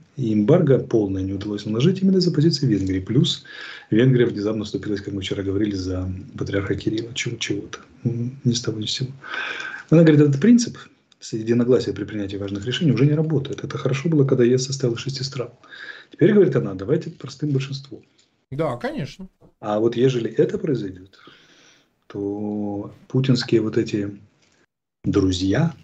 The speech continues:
Speaker 1: в Европе, назовем это так, лишатся возможности диктовать волю целому Евросоюзу. Что между нами давно пора было бы сделать. Потому что
Speaker 2: Ну,
Speaker 1: когда,
Speaker 2: конечно.
Speaker 1: э, когда отдельные политические силы держат в заложниках и свои страны,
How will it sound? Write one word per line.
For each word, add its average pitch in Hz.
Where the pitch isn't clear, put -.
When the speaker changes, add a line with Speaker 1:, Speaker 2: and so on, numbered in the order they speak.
Speaker 1:
в -
Европе, 92
назовем 95
это 92
так, -
лишатся -
возможности 123
диктовать 101
волю 107
целому 104
Евросоюзу. 101
Что -
между 110
нами 110
давно 107
пора 98
было 95
бы 92
сделать. -
Потому 110
что 117
Speaker 2:
Ну, -
Speaker 1:
когда, -
Speaker 2:
конечно. 117
Speaker 1:
э, 120
когда 120
отдельные 117
политические 101
силы 98
держат 98
в 95
заложниках 98
и 104
свои 98
страны, 104